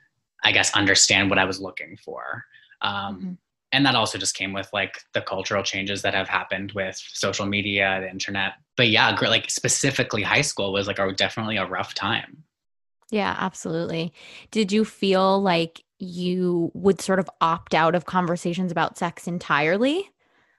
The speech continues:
Speaker 2: with your friends? Or what did
Speaker 1: Yeah.
Speaker 2: that look like for you?
Speaker 1: Yeah, absolutely. I, like, I feel like I didn't come out until I was twenty-one. And specifically, definitely through high school, like,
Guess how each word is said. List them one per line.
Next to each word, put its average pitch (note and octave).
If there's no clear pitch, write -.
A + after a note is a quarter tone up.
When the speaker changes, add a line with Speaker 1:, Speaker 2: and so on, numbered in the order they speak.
Speaker 2:
with G#3
your G#3+
friends? B3+
Or F#3+
what G3+
did G#3
Speaker 1:
Yeah. -
Speaker 2:
that -
look F3+
like D3+
for -
you? D#3+
Speaker 1:
Yeah, C3+
absolutely. A#2
I, A2
like, D3+
I C3+
feel C#3+
like C#3
I C3
didn't E3+
come D3+
out B2+
until A#2+
I G#2+
was G#2+
twenty-one. G2
And A#2
specifically, C#3
definitely A2
through G#2+
high G#2+
school, G#2
like, G2